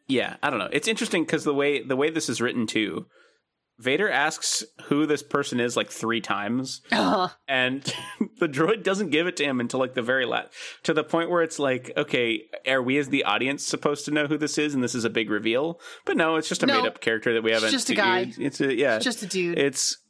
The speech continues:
Speaker 1: his name's Kirak Infila?
Speaker 2: Yeah.
Speaker 1: Infila? I don't
Speaker 2: Infila?
Speaker 1: know.
Speaker 2: He's
Speaker 1: Um,
Speaker 2: kinda cool.
Speaker 1: he's, uh, I love his character design.
Speaker 2: Yeah, his
Speaker 1: Uh,
Speaker 2: design is super cool.
Speaker 1: super ripped. Uh, what's his, what's his species? We gotta look it up.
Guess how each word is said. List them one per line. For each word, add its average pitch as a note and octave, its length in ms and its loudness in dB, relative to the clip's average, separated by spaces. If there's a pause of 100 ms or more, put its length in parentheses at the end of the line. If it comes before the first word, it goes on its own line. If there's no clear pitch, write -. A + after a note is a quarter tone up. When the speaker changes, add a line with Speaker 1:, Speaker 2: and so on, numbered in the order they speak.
Speaker 1:
his C3 220 -2
name's C3+ 240 0
Kirak E3 560 0
Infila? D3+ 640 0 (440)
Speaker 2:
Yeah. F#3+ 640 2 (420)
Speaker 1:
Infila? E3 600 -2 (120)
I G#2+ 120 0
don't A3 100 2
Speaker 2:
Infila? C4 520 0
Speaker 1:
know. A3+ 60 2
Speaker 2:
He's C#4+ 120 2
Speaker 1:
Um, A3+ 80 -4
Speaker 2:
kinda F4 260 0
cool. E3+ 760 -4 (540)
Speaker 1:
he's, F3+ 280 -4 (100)
uh, A#2 380 2
I E3 100 2
love C#3 260 2
his A#2+ 140 0
character A#2+ 300 0
design. F#2+ 500 -6 (260)
Speaker 2:
Yeah, B3 280 2
his A3 100 0
Speaker 1:
Uh, C#4+ 140 2
Speaker 2:
design C#4 280 2
is C4 140 -2
super A#3 460 -2
cool. C#3 480 -12
Speaker 1:
super E3 580 0
ripped. B2+ 680 -2
Uh, A#2+ 360 4
what's C#3 260 -4
his, - 360 -2
what's B2 220 -4
his A2+ 140 -4
species? - 520 -6
We - 80 -6
gotta - 160 -6
look - 160 -12
it - 80 -6
up. - 180 -8